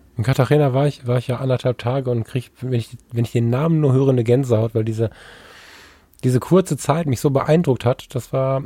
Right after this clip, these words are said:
das war ein Ort, wo ich dachte, hier muss ich noch mal, hier muss ich noch mal zurückkommen.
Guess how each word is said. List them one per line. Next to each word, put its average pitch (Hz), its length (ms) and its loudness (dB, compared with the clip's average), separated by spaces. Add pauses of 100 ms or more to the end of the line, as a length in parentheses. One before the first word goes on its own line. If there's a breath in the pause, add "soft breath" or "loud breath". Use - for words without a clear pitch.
das - 200 -4
war 170 120 2
ein 180 100 -2
Ort, 175 300 0
wo 151 60 0
ich 131 80 -4
dachte, 143 200 -4
hier 143 100 0
muss 151 140 0
ich 143 60 -2
noch 135 100 0
mal, 131 220 0
hier 143 140 2
muss 175 140 6
ich 147 60 -4
noch 156 80 2
mal 147 100 -2
zurückkommen. 104 640 -8